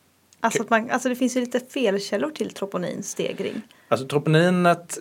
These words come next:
Speaker 2: eh, om du söker på akuten och har förhöjt troponin så,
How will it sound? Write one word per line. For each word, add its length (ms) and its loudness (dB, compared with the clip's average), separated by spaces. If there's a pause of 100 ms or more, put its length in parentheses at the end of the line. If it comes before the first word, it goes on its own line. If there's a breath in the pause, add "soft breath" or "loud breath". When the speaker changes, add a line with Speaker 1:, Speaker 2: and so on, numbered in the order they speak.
Speaker 2:
eh, 460 8
om 140 4
du 60 2
söker 240 6
på 80 2
akuten 420 4
och 60 0
har 80 4
förhöjt 300 -2
troponin 680 0
så, 540 6